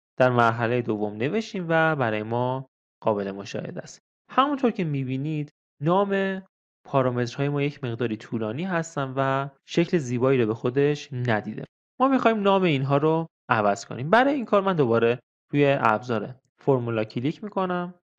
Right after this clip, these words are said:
دوباره ذیل مورد نظر رو انتخاب می‌کنم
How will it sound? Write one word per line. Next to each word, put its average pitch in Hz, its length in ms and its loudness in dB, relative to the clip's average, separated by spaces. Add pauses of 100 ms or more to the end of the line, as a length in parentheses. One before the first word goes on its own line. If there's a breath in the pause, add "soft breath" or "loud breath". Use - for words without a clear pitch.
(260)
دوباره 185 280 6
ذیل 156 220 4
مورد 110 280 0
نظر 107 220 2
رو 104 80 -2
انتخاب 120 420 -4
می‌کنم 147 500 -2